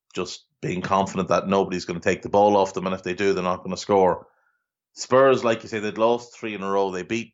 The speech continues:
West Brom at the weekend, but then they lost to Everton five four in the Cup.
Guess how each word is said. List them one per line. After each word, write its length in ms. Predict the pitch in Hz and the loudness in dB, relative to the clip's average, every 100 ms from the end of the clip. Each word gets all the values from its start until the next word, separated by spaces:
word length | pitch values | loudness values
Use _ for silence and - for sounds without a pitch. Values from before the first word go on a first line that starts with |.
| _ | _
West 420 | 98 104 101 - | -6 -4 -4 -4
Brom 440 | 107 104 101 95 87 _ _ _ _ _ | 0 2 2 0 -6 _ _ _ _ _
at 160 | 101 - | -4 -2
the 80 | 101 | 0
weekend, 640 | 123 127 117 104 98 95 | 2 2 2 2 0 -4
but 240 | 104 101 - _ _ _ _ | -2 -2 -4 _ _ _ _
then 220 | 107 107 | -4 -2
they 100 | 107 | 0
lost 340 | 104 107 104 - | 2 2 2 -2
to 80 | 101 | -2
Everton 320 | 101 101 98 | 0 -2 -6
five 300 | - 101 98 | -2 -2 -2
four 300 | 110 101 98 | -4 -2 -2
in 80 | 90 | -6
the 80 | |
Cup. 400 | 87 117 113 - | -2 2 2 0